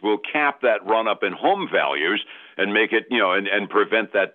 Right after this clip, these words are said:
uh, that run-up in housing values and hence housing prices. So, yeah, there's two sides to every coin. If you're saying that home values are going up too fast to be able to afford a home, you're kind of cheering for a little uptick in interest rates to put a cap on that.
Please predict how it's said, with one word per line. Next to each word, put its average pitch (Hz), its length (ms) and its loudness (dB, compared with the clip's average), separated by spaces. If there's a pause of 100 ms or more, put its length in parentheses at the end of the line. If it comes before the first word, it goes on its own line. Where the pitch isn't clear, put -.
uh, 95 220 2
that 95 240 2
run-up 107 460 0
in 98 60 -4
housing 131 480 -2
values 85 460 0
and 92 100 -4
hence 107 260 -2
housing 98 400 0
prices. 110 480 -2 (120)
So, 110 100 2
yeah, 147 240 0
there's 110 160 -4 (540)
two 175 120 2 (100)
sides 175 320 2
to 139 60 2
every 123 240 -2
coin. 135 320 0
If 82 100 -10
you're 101 220 -2
saying 139 220 0
that 92 120 0
home 139 260 0
values 117 400 2
are 95 60 -2
going 110 260 2
up 113 180 -2
too 104 140 -2
fast 117 340 0
to 101 60 -4
be 95 140 0
able 101 160 2
to 87 140 -2
afford 107 340 2
a 80 60 0
home, 120 320 0 (240)
you're 127 180 -2
kind 151 220 -2
of 95 60 -10 (120)
cheering 185 320 0
for 107 160 -2
a 101 60 2
little 95 260 0
uptick 101 380 0
in 98 100 -2
interest 120 340 -4
rates 92 280 0
to 101 80 -4
put 101 180 4
a 95 60 0
cap 165 320 -2
on 80 180 2
that. 69 300 -2